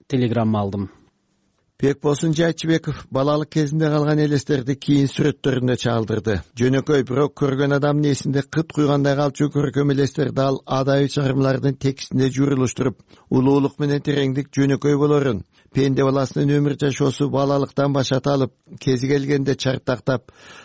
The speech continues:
Speaker 2: тамырын кенен жайып, көлөкөсү башкаларга тээрин жакшы билчү. Анын орус жана дүйнөлүк, анан албетте кыргыз жазуучуларынын чыгармаларын көп окуганы,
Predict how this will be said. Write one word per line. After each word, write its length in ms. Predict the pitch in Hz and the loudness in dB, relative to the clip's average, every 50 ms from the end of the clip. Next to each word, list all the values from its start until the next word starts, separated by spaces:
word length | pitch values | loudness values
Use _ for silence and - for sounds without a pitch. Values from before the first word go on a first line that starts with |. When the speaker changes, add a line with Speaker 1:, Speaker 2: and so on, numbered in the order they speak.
| - _ | -14 _
Speaker 2:
тамырын 420 | - 120 127 127 131 123 135 135 127 | -6 -6 -4 -4 -4 -6 -6 -6 -4
кенен 300 | - 139 135 139 143 143 | -4 -2 0 0 0 0
жайып, 340 | 139 147 143 143 147 147 - | 0 2 2 2 2 0 -2
көлөкөсү 480 | - 135 131 131 - - 135 127 139 - | -2 -2 -2 0 0 0 -2 -2 -2 -2
башкаларга 560 | 139 131 123 - 127 123 120 120 117 127 127 | -2 -4 -2 -2 -2 -2 0 0 0 -2 -2
тээрин 400 | - - 127 123 123 120 120 117 | -2 0 0 0 2 0 0 0
жакшы 400 | 110 117 113 104 - - 123 120 | 0 -2 -2 -2 -2 -2 -2 -2
билчү. 320 | 107 - - 113 104 85 - - _ _ _ _ - - - - - - - - - - | -2 -2 -2 -2 -2 -2 -2 -8 _ _ _ _ -20 -20 -20 -20 -20 -20 -20 -18 -8 -6
Анын 320 | 92 113 123 135 147 147 | -4 -2 -2 -2 0 0
орус 240 | 151 151 151 139 - | 0 0 0 -2 -2
жана 220 | - 151 151 151 151 | -2 0 0 0 0
дүйнөлүк, 540 | 135 147 147 147 147 147 139 139 139 - - - | 0 0 0 2 2 2 2 0 -2 -4 -8 -12
анан 300 | - 123 123 127 120 127 131 | -6 -2 -2 0 0 0 0
албетте 460 | 135 135 127 135 143 139 _ - 139 | 0 0 0 0 -2 -2 _ -4 -4
кыргыз 420 | - - 127 123 131 139 139 120 | -4 -4 -2 -2 0 0 0 0
жазуучуларынын 560 | - 135 131 127 - - - 135 131 127 127 127 | 0 0 0 0 0 -2 0 0 0 0 0 -2
чыгармаларын 640 | - - 143 131 127 135 131 131 131 127 135 135 | -2 0 0 0 2 2 2 2 2 2 0 0
көп 300 | 120 - 147 147 151 151 | -2 0 0 2 2 2
окуганы, 480 | 143 - - 127 127 120 113 107 101 87 | 0 -2 -4 -4 -2 -2 -2 -2 -4 -6